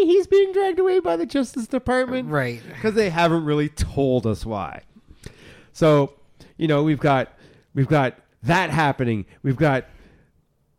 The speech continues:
Speaker 1: you know, uh, Bateman going to band camp and there being this, like, stupid comedy about, "Oh, look at all these nerds at band camp. I'm too cool for this. I got a band."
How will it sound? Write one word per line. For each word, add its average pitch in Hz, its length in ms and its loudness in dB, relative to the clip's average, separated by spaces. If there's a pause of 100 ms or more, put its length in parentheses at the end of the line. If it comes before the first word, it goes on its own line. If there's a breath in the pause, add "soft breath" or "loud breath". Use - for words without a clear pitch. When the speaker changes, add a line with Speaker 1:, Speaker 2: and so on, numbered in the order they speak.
(120)
Speaker 1:
you 151 120 0
know, 131 220 0
uh, 123 340 -4 (840)
Bateman 180 380 -2
going 165 240 2
to 160 120 -8
band 151 360 -2
camp 131 360 -2
and 127 120 -2
there 127 100 2
being 143 240 0
this, 135 200 -4
like, 135 240 -6 (280 loud breath)
stupid - 540 -4
comedy 143 420 -2
about, 131 300 -2
"Oh, 180 120 -2
look 185 200 -4
at 190 60 -2
all 196 100 -2
these 139 160 -6
nerds 143 500 2
at - 180 -6
band 131 360 -2
camp. 117 300 -2
I'm 165 140 -4
too 156 140 -6
cool 135 380 0
for 120 140 0
this. 123 240 -2
I 151 120 -2
got 143 140 -2
a 98 60 -10
band." 104 720 -6